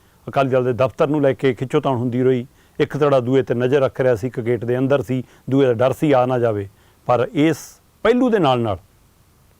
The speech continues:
ਇੱਕ ਸਮੀਖਿਆ ਬਣਦੀ ਹੈ ਕਿ ਜਲੰਧਰ ਪੱਛਮੀ ਚੋਣ ਨਤੀਜਿਆਂ ਦੀ। ਚੋਣ ਨਤੀਜੇ ਆਏ, ਆਮ ਆਦਮੀ ਪਾਰਟੀ ਜਿੱਤੀ, ਭਾਜਪਾ ਹਾਰੀ, ਕਾਂਗਰਸ ਤੀਏ ਤੇ ਆਈ ਤੇ ਅਕਾਲੀ ਦਲ ਤੇ ਬਹੁਜਨ ਸਮਾਜ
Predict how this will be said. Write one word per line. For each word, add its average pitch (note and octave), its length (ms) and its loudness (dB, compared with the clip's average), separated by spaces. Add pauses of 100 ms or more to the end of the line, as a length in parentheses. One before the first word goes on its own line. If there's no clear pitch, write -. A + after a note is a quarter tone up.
(120)
ਇੱਕ - 120 -4
ਸਮੀਖਿਆ D#3+ 560 -2
ਬਣਦੀ A#2+ 420 0
ਹੈ G#2 120 -4 (460)
ਕਿ D3 100 -2
ਜਲੰਧਰ E3 400 -2
ਪੱਛਮੀ E3 500 -4
ਚੋਣ B2 200 -4
ਨਤੀਜਿਆਂ G2+ 420 -10
ਦੀ। G2 160 -18 (340)
ਚੋਣ C#3+ 160 2
ਨਤੀਜੇ E3 360 0
ਆਏ, D#3+ 220 2
ਆਮ D3 200 0
ਆਦਮੀ C#3+ 200 -2
ਪਾਰਟੀ C3+ 320 -2
ਜਿੱਤੀ, D#3 400 -2 (260)
ਭਾਜਪਾ C3+ 420 2
ਹਾਰੀ, C3+ 260 2
ਕਾਂਗਰਸ B2+ 400 -2
ਤੀਏ D#3+ 400 0
ਤੇ B2+ 180 2
ਆਈ D3+ 240 2 (340)
ਤੇ B2+ 260 2 (280)
ਅਕਾਲੀ D3+ 280 2
ਦਲ C#3+ 180 4
ਤੇ C3+ 120 0
ਬਹੁਜਨ D#3+ 260 2
ਸਮਾਜ B2 260 -2